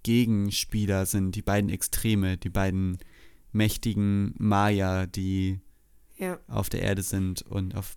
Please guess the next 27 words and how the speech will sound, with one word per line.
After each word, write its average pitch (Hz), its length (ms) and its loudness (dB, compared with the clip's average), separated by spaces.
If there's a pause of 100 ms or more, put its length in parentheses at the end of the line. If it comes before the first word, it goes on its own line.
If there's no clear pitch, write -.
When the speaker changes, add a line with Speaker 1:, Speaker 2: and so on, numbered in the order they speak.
Speaker 1:
auf - 140 -8
Mittelerde 98 400 -2
sind 92 260 -8
und 95 220 -6
da 92 260 -2 (960)
Speaker 2:
W-, 208 80 -10 (140)
Speaker 1:
rumhühnern. 101 500 4
Speaker 2:
was 80 80 0
ich, 76 120 -8 (880)
was 190 260 -6
ich 214 140 -10
ein 208 60 -8
bisschen, 208 220 -6
ich 196 120 -10
weiß 233 140 -4
nicht, 220 200 -8 (100)
wie 214 180 -10
stehst 240 340 -8
du 220 60 -12
dazu, 214 460 -6
dass 190 220 -6
sie 190 120 -8
diesen 180 500 -4
offensichtlichen 170 1300 -6 (540)
Saurons 180 580 -4
Auge, 175 880 -6 (1700)
ähm, 165 720 -6